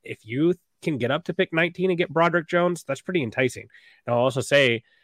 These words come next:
the Buccaneers are at nineteen and a pretty tackle needy team as well. Like, I don't know why they wouldn't take Broderick Jones unless they just kind of look in the mirror and be like, "Oh, wait, we suck now," and kind of,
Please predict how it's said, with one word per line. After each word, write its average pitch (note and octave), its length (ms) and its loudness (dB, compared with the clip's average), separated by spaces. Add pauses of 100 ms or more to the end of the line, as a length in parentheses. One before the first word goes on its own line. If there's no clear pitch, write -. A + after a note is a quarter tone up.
(420)
the A#2 160 -2
Buccaneers A#2 560 -2
are G2+ 100 0
at G2+ 80 -2
nineteen G2+ 400 -4
and F#2+ 100 -6
a F#2 60 -6
pretty A2+ 300 -4
tackle G#2+ 440 -2
needy G#2 300 -4
team G2+ 320 -6
as F#2 180 -10
well. G2 300 -2
Like, G#2+ 220 -10
I A2 40 0
don't B2+ 160 -2
know A#2 120 0
why G#2+ 240 0
they A#2 100 0
wouldn't A2+ 300 -4
take E3+ 180 -8
Broderick E3 300 -2
Jones D#3+ 200 0
unless B2 220 -2
they A#2 140 -2
just G2+ 320 -10 (300)
kind B2 140 -2
of G#2+ 120 -4
look A#2+ 100 -6
in A2 80 -6
the G#2 60 -4
mirror A2 200 0
and G#2+ 80 -2
be A2 60 -2
like, G2+ 220 0
"Oh, A#2 60 2
wait, A2+ 280 0
we G#2+ 80 -4
suck - 320 -4
now," F2 240 -12 (380)
and G2+ 200 -4
kind A2 160 -2
of, F#2 140 -6